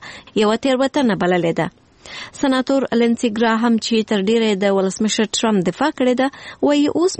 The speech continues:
مهال له سوریې څخه د امریکا وتل د داعش، بشار الاسد او روسیې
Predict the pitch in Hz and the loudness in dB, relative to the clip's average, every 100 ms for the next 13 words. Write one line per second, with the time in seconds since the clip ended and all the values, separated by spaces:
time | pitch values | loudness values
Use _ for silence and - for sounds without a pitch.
0 | 294 302 285 254 - 226 247 - 226 190 | 0 2 2 0 0 0 0 -2 -2 0
1 | 180 - 208 175 - 262 277 226 190 175 | 0 0 0 0 0 0 0 0 0 0
2 | 185 208 277 - - 160 180 170 165 170 | 0 2 0 -2 -4 -2 -2 0 -2 0
3 | 294 - - - - 285 233 - 190 180 | -2 -4 -16 -10 -2 0 0 0 -2 -2
4 | - 302 | -2 -2